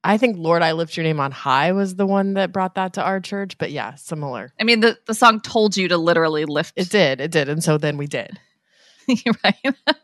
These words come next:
Speaker 1: Yeah.
Speaker 2: It's a very, very prescriptive song. So, yeah, just very intense emotions connected to those two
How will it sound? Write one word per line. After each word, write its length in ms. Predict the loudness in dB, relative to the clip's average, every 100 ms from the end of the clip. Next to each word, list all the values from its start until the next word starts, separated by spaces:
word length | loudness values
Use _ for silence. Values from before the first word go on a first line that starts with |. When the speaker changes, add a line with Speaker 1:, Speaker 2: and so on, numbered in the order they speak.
| -2
Speaker 1:
Yeah. 240 | 0 0 0
Speaker 2:
It's 140 | -4 -2
a 20 |
very, 320 | 2 2 0 _ -2
very 280 | 4 4 4
prescriptive 760 | -2 -6 -4 -4 -4 -6 -6
song. 480 | -2 -2 -2 -8 -16 _ _ _ _
So, 440 | 0 2 2 0 -8 _ _
yeah, 240 | 4 4
just 240 | 4 -2 0
very 280 | 2 2 2
intense 500 | -6 -2 -2 -2 -6
emotions 720 | -6 -4 -4 -2 -4 -4 -8 -6
connected 480 | -2 0 -2 -8 -10
to 80 |
those 280 | -8 -8 -8
two 580 | -10 -8 -8 -8 -10 -12